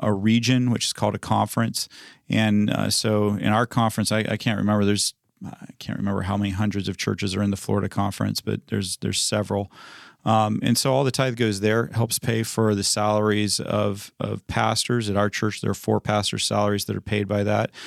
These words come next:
Also goes to provide resources and support to churches, m-, provides money to do outreach in communities, um, and the churches can kind of apply to get those monies back later on. But really, what most, um,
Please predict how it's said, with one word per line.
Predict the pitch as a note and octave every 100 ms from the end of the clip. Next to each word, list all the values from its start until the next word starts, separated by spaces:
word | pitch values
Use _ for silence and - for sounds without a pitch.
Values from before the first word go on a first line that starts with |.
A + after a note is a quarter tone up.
| - -
Also | F#3 F#3+ G3
goes | D3+ C#3+
to | -
provide | A#2+ A2+ A#2 A#2 A#2 G#2+
resources | A2 A#2+ B2+ A#2+ - -
and | G#2
support | - - G2+ D2 -
to |
churches, | - G2+ G2 - A1 F#2+
m-, | - - -
provides | - G#2+ G#2 F#2+
money | G#2+ G#2 G#2+ G#2
to | - G#2 G2+ G2+ - - - -
do | B2 G#2+
outreach | G#2+ A2+ A#2 -
in | G#2+
communities, | - G#2+ A2 A2 A2+ A2 G#2+ - -
um, | G#2+ G#2 G#2 G#2 -
and | - G#2+ G#2+ - -
the | -
churches | - - - G#2+ G2+
can | - G2+
kind | G#2+
of | G2+
apply | G2 - G#2 G#2
to | G2
get | G#2 -
those | G#2 F#2+
monies | G2+ G2+ F2+
back | G2 G2 -
later | G2+ G2+
on. | G2+ G2+ - - - - - -
But | A2 - C3 B2 - -
really, | A#2 C3+ C#3+ C3 A#2 - _ _ _ _ _ _ _ - G2+
what | B2
most, | B2 B2+ C3 - -
um, | A#2+ A2+ A2 G#2+ -